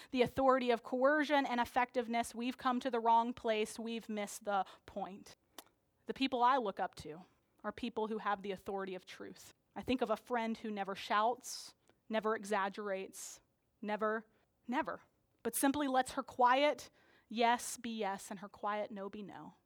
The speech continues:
I think of a politician who, when he realized he was wrong, said, "When I realize I'm wrong, I change my mind. What do you do?" I think of a colleague who was deeply hurt by a friend and yet through his, his tears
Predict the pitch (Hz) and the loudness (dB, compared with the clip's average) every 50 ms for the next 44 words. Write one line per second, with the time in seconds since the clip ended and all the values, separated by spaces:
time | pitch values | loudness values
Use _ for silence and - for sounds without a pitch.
0 | _ _ _ _ - 208 - 262 254 269 262 247 220 226 - - - 240 233 233 | _ _ _ _ -10 -2 2 2 2 4 4 2 2 2 2 6 6 6 6 4
1 | - - - 254 240 - - 240 233 226 254 247 226 208 233 240 247 - 240 226 | 0 0 -2 -2 -2 0 0 -2 -2 0 -2 -4 -2 -2 -2 -2 -2 -2 -4 -6
2 | 208 220 247 247 247 226 220 214 220 - - - 240 220 202 208 208 208 196 220 | -4 0 2 4 4 6 4 4 2 -2 -4 -6 -4 -2 0 -2 -2 -4 -2 2
3 | 233 247 226 196 175 180 185 196 - - _ _ _ _ _ _ _ _ - - | 4 6 6 6 4 0 -4 -10 -14 -16 _ _ _ _ _ _ _ _ -14 -6
4 | - 240 226 202 190 196 185 175 - _ _ _ _ _ _ _ _ 208 220 214 | 0 0 2 2 2 0 -4 -8 -14 _ _ _ _ _ _ _ _ -6 -4 -2
5 | 214 208 214 226 226 226 226 226 214 214 214 214 208 202 208 214 214 214 220 - | -2 -2 0 2 4 4 4 4 2 0 -2 -4 -4 -2 0 0 0 0 0 -2
6 | 202 208 202 - - 220 208 208 208 - 214 196 190 190 196 202 202 202 196 190 | -4 -6 -6 -8 -10 -10 -10 -10 -10 -8 -6 -4 -4 -4 -4 -4 -6 -6 -6 -8
7 | 196 196 196 202 196 196 - 208 202 190 185 196 208 208 180 - 165 - - 190 | -10 -8 -6 -6 -6 -6 -10 -12 -14 -14 -12 -12 -14 -14 -14 -14 -16 -16 -16 -18
8 | - _ _ _ _ - 208 - 262 269 269 254 208 233 - - - 262 269 277 | -18 _ _ _ _ -12 -4 2 2 4 4 4 2 2 -2 4 8 10 10 10
9 | 269 247 208 190 190 - - 233 208 202 202 180 233 226 - - 233 214 - - | 10 8 4 2 -2 -4 -4 -2 -2 -2 -2 -2 -4 -4 -2 -2 -4 -4 -2 -2
10 | 233 240 233 226 202 196 196 - - - 233 240 220 196 202 214 - - 208 208 | -2 0 0 0 0 0 -2 -4 -4 0 2 2 2 2 0 -4 -4 -4 -4 -4
11 | 208 202 226 214 220 220 - - - - - - - - _ - - 247 269 269 | 0 2 4 4 4 2 0 -6 -14 -20 -20 -20 -20 -20 _ -10 -2 0 2 2
12 | 269 277 254 233 240 214 - - - - _ _ _ _ _ _ _ _ 233 233 | 6 8 8 6 6 4 0 -6 -8 -12 _ _ _ _ _ _ _ _ -2 -2
13 | - - - - 311 311 320 285 226 185 175 185 - - | -2 -4 -6 0 2 2 4 4 2 0 0 -4 -6 -8